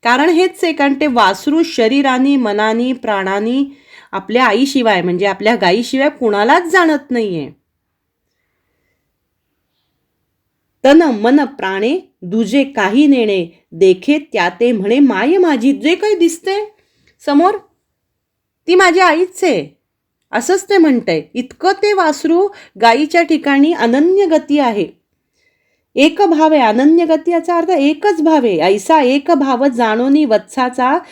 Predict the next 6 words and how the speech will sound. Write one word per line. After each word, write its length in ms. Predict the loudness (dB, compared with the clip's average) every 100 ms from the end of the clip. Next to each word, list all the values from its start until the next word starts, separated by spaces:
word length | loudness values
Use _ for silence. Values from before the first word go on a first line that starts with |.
| -20 -4
धेनुसीही 720 | 0 2 2 2 2 4 2
त्याचा 460 | 0 -2 -4 -2 -4 -4
फुटे 260 | -4 -4
पाना." 420 | -4 -6 -8 -8 -12 _ _ _ _ _ _ _ -14
अशा 260 | -6 -2 2
वेळेला 600 | 2 2 0 -2 -4